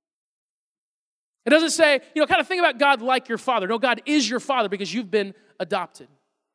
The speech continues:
And that adoption was costly and it is complete. Think for a moment about what your adoption cost. Your adoption is the most expensive adoption in the history of the world because your adoption cost Jesus.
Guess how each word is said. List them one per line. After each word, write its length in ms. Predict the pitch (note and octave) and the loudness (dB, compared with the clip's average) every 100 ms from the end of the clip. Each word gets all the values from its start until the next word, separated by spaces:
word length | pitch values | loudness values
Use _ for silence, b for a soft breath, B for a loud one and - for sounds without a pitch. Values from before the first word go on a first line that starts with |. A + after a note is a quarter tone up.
| _ - | _ -6
And 140 | G#3 | -2
that 80 | A#3 | -2
adoption 420 | F#3+ A#3+ - G3+ | 0 -2 -2 -10
was 160 | E3+ - | -12 -12
costly 720 | - - G#3+ - - D3+ C#3+ _ - | -14 -10 -8 -8 -10 -16 -20 _ -20
and 80 | E3 | -16
it 80 | |
is 100 | D3+ | -16
complete. 580 | - C3+ _ C#3 - _ _ _ _ _ _ _ _ _ _ _ _ _ _ _ _ _ _ _ _ - | -16 -20 _ -20 -20 _ _ _ _ _ _ _ _ _ _ _ _ _ _ _ _ _ _ _ _ -8
Think 180 | C4 | -8
for 120 | - A3+ | -2 -2
a 60 | |
moment 340 | G#3+ F#3+ D3 - _ _ _ _ _ _ _ | -2 -6 -10 -20 _ _ _ _ _ _ _
about 260 | F3 F3+ F#3 | -4 -4 -2
what 180 | F#3 F#3+ | -4 -2
your 260 | G3+ F3+ - | -4 -6 -8
adoption 520 | F3+ F#3 - - D#3+ | -4 -4 -4 -12 -14
cost. 480 | - F#3+ - - _ _ _ _ _ _ _ _ _ _ _ _ _ _ _ - | -12 -12 -12 -18 _ _ _ _ _ _ _ _ _ _ _ _ _ _ _ -6
Your 140 | C4+ | -4
adoption 580 | A#3+ F#3 F3 - G3 G3+ | 0 -2 -2 -12 -14 -14
is 140 | G3 E3+ | -14 -8
the 60 | |
most 240 | G3 F#3+ F#3 | -6 -6 -10
expensive 460 | - B3 B3 F3 | -8 -6 -6 -8
adoption 400 | D#3+ C3+ - E3+ | -8 -10 -14 -18
in 100 | E3+ | -18
the 60 | D#3 | -18
history 260 | E3+ - | -16 -16
of 60 | D#3 | -18
the 80 | D#3+ | -14
world 280 | G#3 E3+ D3 | -12 -12 -14
because 220 | E3 D3+ | -18 -12
your 100 | G3 | -8
adoption 400 | E3 D3+ - D3+ | -8 -10 -12 -20
cost 260 | D3 - | -20 -20
Jesus. 480 | C#3 D#3 B2 - - | -18 -20 -20 -20 -20